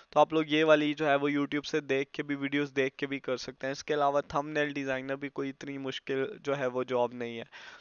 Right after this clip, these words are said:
तो आप लोग यहाँ से अपनी मर्जी की कोई भी कैटेगरी सिलेक्ट कर सकते हैं। उसके बाद आप लोगों को यहाँ पे all type of job जो है, फुल टाइम, पार्ट टाइम, आप लोग ये भी सिलेक्ट कर सकते हैं। मेन चीज़ जो है वो यहाँ पे रिमोट जॉब्स,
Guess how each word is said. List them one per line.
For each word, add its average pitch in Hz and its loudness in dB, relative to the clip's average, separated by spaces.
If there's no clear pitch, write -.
तो 165 8
आप 170 8
लोग 170 2
यहाँ 160 6
से 156 -2
अपनी 156 -6
मर्जी 143 0
की 156 -10
कोई 147 2
भी 147 -2
कैटेगरी 139 -2
सिलेक्ट 139 -2
कर 156 2
सकते - -6
हैं। 143 -6
उसके - -2
बाद 156 8
आप 156 8
लोगों 151 4
को 156 4
यहाँ 143 2
पे 151 2
all 143 8
type 135 4
of - -18
job 135 6
जो 139 0
है, 131 4
फुल 143 -2
टाइम, 135 2
पार्ट 131 4
टाइम, 135 -2
आप 131 -2
लोग 139 -2
ये 135 -2
भी 139 -4
सिलेक्ट 147 -4
कर 147 -2
सकते 147 -6
हैं। 151 -4
मेन 151 4
चीज़ 170 -2
जो 165 6
है 160 8
वो 156 4
यहाँ 147 6
पे 147 2
रिमोट 127 0
जॉब्स, 104 -6